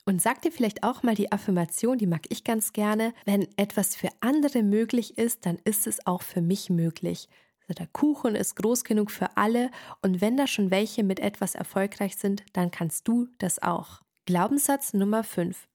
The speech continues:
Was, wenn? Du kannst jetzt einfach mal diese Lücke füllen, beispielsweise mit, "Was, wenn keiner bucht?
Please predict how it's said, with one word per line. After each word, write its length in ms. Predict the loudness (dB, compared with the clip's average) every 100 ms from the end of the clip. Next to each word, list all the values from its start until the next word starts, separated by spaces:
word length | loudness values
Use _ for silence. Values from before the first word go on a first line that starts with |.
| -6
Was, 440 | -2 -2 -4 -14 -8
wenn? 480 | -4 -2 0 -2 -6 -18 -20 _ -10
Du 80 | -8
kannst 260 | -2 -2 -2
jetzt 160 | -2
einfach 400 | -2 0 -2 -2
mal 340 | -2 0 0 0
diese 280 | -2 0
Lücke 340 | 2 0 0 -4
füllen, 460 | -2 0 0 -2
beispielsweise 760 | -2 -2 0 -2 -2 -2 0 0
mit, 260 | 0 -2 _ _ _
"Was, 380 | -2 -2 -4 -8
wenn 540 | -2 0 2 0 -4 -8 _ _
keiner 340 | -8 -2 2 2
bucht? 420 | 0 -6 -12